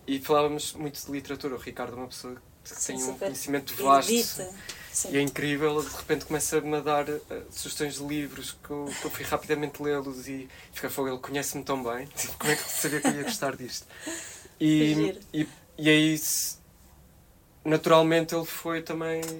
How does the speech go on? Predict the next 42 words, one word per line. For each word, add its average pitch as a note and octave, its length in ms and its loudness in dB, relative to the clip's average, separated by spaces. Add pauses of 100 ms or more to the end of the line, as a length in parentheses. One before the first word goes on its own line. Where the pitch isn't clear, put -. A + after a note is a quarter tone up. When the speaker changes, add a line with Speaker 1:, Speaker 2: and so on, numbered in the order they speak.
(120)
Speaker 1:
provocando-me E3+ 880 -4
e, D3 280 -8 (280)
e A#2+ 120 -10
falando C3+ 360 -2
de B2+ 40 -12
trabalhos C3+ 300 -4
que - 80 -6
eu - 40 -4
já C3+ 160 -4
tinha C3+ 140 -6
apresentado. C3+ 960 -2 (140)
Speaker 2:
E A#3 80 -2
tu A3 160 -6
foste B3 320 0
resgatar. B3 640 2 (220)
Speaker 1:
Sim, C#3 360 0
sim, C3+ 280 -4
e - 20 -4
então C3+ 220 -4
decidimos C3+ 360 -6
fazer C3+ 280 -6
essa, C3+ 260 -6
digamos, B2+ 380 -8
mescla. B2+ 540 -8
Também C3+ 200 -4
esta C3+ 220 -4
Speaker 2:
Sim. C3 80 -2
Speaker 1:
ideia C3+ 140 -2
de B2 240 -14
clube C3+ 320 -8
também C3 260 -8
vem B2+ 200 -8
daí, B2 360 -10 (240)
de - 60 -4
Speaker 2:
Sim, C4 360 -2 (320)
ele, A#3+ 680 6
sobre A#3 260 6
essa B3 140 2
expressão, B3+ 300 2
ele, A#3+ 220 4 (100)
ele A3 120 4
escreve, A3 720 2